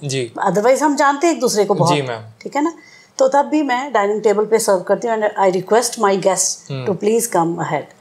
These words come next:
Speaker 1: पर अधिकतर उल्टा होता है कि जहाँ गेस्ट बैठे हुए हैं,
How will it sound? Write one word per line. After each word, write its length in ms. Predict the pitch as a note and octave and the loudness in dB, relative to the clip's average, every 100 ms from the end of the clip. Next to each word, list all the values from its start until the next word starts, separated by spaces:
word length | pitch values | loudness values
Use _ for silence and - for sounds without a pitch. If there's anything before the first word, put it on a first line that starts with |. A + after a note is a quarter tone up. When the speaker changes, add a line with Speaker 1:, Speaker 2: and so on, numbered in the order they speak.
| _ - | _ -4
Speaker 1:
पर 260 | D3+ D#3+ - | -2 -2 -2
अधिकतर 420 | D3+ F3 F3+ B3+ | 0 0 2 2
उल्टा 400 | A#3+ F3 E3+ F3 | 4 4 2 4
होता 320 | A3 D3 - | 2 2 0
है 240 | A#2 A2+ A#2+ _ | -2 -4 -10 _
कि 100 | D#3+ | 0
जहाँ 300 | D3 D#3 G3 | 2 2 2
गेस्ट 240 | F3+ F3+ D#3 | 2 2 2
बैठे 300 | D3+ D3 G3 | 2 4 2
हुए 120 | G#3 | 2
हैं, 420 | A3 A3 E3 - | 0 0 -4 -10